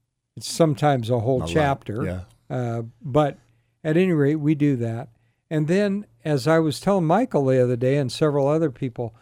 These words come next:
Speaker 1: at night, I read one, one chapter. Now, that's not saying that that's all I do during the day. I'm talking about above any study I'm doing, any sermon I'm preparing, any, any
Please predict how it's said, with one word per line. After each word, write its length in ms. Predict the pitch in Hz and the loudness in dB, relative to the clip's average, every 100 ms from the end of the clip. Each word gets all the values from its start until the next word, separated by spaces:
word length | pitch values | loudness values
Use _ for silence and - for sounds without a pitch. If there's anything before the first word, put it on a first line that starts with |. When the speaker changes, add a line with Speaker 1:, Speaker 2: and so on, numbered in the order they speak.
| _ _ _ _ 190 | _ _ _ _ 0
Speaker 1:
at 220 | 170 165 | 0 2
night, 480 | 202 226 139 160 _ _ _ _ _ _ _ _ _ _ - | 0 2 0 -4 _ _ _ _ _ _ _ _ _ _ -2
I 80 | 180 | 2
read 320 | 196 190 160 | 2 2 0
one, 540 | 139 170 190 208 208 - _ _ _ - | 2 2 2 0 -6 -12 _ _ _ -2
one 260 | 147 180 | 4 6
chapter. 580 | 180 175 131 107 - - _ _ _ _ _ _ | 4 0 0 -2 -12 -20 _ _ _ _ _ _
Now, 320 | 143 147 127 - _ - | -2 0 -2 -10 _ -2
that's 340 | 151 196 - | 2 2 0
not 300 | 214 220 196 | 0 0 -2
saying 560 | - 202 202 175 156 131 | -4 0 2 2 0 2
that 300 | 131 135 - | 0 0 0
that's 280 | 147 131 156 | 2 2 2
all 200 | 147 127 | 4 2
I 80 | |
do 240 | 117 214 254 | 2 2 2
during 320 | 147 117 110 | 2 2 -2
the 100 | 104 | -6
day. 340 | 107 101 110 - _ _ _ _ | -8 -8 -10 -14 _ _ _ _
I'm 200 | 151 202 | 0 2
talking 420 | - 208 180 185 147 | 4 2 2 0 0
about 320 | 135 123 - _ _ _ _ _ _ _ _ _ _ - | 2 0 -2 _ _ _ _ _ _ _ _ _ _ -2
above 380 | 131 139 143 135 | 2 6 6 6
any 220 | 175 240 | 4 2
study 460 | - - 196 185 180 | 0 2 2 4 2
I'm 200 | 175 156 | 0 0
doing, 360 | 160 156 156 | 0 2 2
any 220 | 143 170 | 2 2
sermon 500 | 185 - 190 185 180 | 0 2 2 4 2
I'm 200 | 165 160 | 0 -2
preparing, 640 | 139 151 - 143 143 147 143 | -4 -8 -2 0 0 2 2
any, 440 | 170 220 214 262 220 | 4 4 0 -4 0
any 480 | 165 196 202 208 | 2 4 2 -2